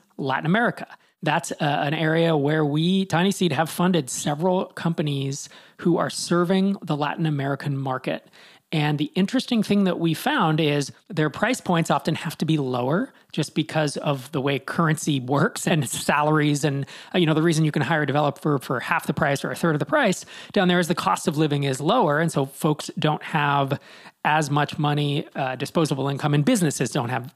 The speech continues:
as much disposable income. But it's also much easier to market, or it can be cheaper to market and find customers.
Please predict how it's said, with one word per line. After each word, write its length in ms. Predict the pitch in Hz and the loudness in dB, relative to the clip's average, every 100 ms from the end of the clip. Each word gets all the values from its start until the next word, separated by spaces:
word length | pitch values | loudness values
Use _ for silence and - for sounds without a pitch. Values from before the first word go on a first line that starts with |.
| - | -4
as 120 | 139 | 0
much 180 | 131 - | -2 -2
disposable 540 | 165 156 123 123 113 - - - | -4 -2 -4 -6 -8 -14 -20 -4
income. 420 | 151 127 151 196 - | -4 -2 -4 -4 -2
But 340 | 190 - - _ _ - | 0 0 -6 _ _ -8
it's 180 | 156 | -2
also 460 | 151 160 160 143 - _ | -2 0 0 0 -4 _
much 440 | 165 151 - - - _ | -4 -4 -6 -14 -16 _
easier 320 | 156 160 156 | -2 0 0
to 100 | 151 | -2
market, 240 | 139 147 139 | -2 -2 -2
or 100 | 143 | -6
it 80 | - | -6
can 400 | - 170 180 180 | -2 2 4 4
be 140 | 160 | 0
cheaper 640 | - - 160 - 135 127 - _ | -2 -4 -2 -2 -4 -6 -10 _
to 100 | - | -2
market 440 | 147 151 147 147 - | 2 2 0 -4 -2
and 160 | 156 135 | -6 -4
find 300 | - 120 120 | -4 -4 -4
customers. 480 | - 185 156 123 | -4 -2 -4 -8